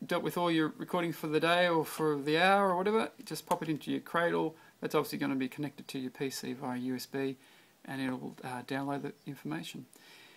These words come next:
If you, uh, need any further information, let us know on, via P C Dictation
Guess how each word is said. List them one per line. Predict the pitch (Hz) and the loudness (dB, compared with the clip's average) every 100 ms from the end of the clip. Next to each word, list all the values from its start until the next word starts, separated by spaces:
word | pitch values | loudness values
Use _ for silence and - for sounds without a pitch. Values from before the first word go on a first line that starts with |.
| - - _ | -20 -20 _
If | - - | -6 0
you, | 170 165 165 | 2 4 6
uh, | 165 - | 6 6
need | 185 180 | 4 2
any | 170 156 | 2 0
further | 185 170 175 | 2 2 0
information, | 165 165 170 156 170 | -2 0 0 0 0
let | 165 170 | 0 0
us | - | 0
know | 160 160 165 160 | 2 4 2 0
on, | - 147 143 - - | 0 2 2 0 2
via | 147 147 139 | 6 6 6
P | 170 | 0
C | 160 151 | -2 -2
Dictation | 139 - 151 151 - 160 | -2 0 2 2 0 -2